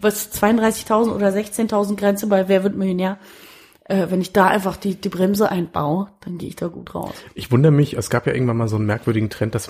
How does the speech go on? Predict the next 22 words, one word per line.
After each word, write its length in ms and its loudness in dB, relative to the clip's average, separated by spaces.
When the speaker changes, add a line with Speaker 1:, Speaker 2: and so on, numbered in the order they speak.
Speaker 2:
dass 160 0
die 100 2
Summen 520 4
immer, 120 4
<coughs> 140 -2
immer 180 6
größer 380 0
wurden. 260 -6
Ich 120 -12
erinnere 260 -2
mich 140 -4
noch 140 -4
an 120 -2
so 80 -2
eine 120 4
Speaker 1:
Echt? 100 4
Speaker 2:
Spielshow, 420 2
da 100 2
hat 120 -4
man 80 4
dann 140 4
eben 320 -2